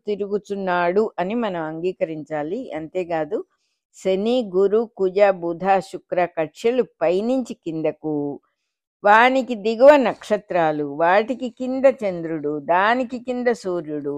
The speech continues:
రాహువు వరుసగా వ-, వస్తారు. అంతకు కిందగా సిద్ధాదుల కక్ష్యలు, asteroids, దానికి దిగువ భూమి,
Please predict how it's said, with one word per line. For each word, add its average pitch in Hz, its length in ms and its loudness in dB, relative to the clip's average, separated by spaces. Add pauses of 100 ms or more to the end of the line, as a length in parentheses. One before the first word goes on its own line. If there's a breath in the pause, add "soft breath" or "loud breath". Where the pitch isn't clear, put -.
రాహువు 190 540 4
వరుసగా 160 520 -2
వ-, 151 340 -8
వస్తారు. 156 560 -8 (680)
అంతకు 254 580 0
కిందగా 262 580 0
సిద్ధాదుల 240 920 2
కక్ష్యలు, 185 640 -2 (840)
asteroids, 202 880 2 (400)
దానికి 233 560 2
దిగువ 214 400 2
భూమి, 165 500 -4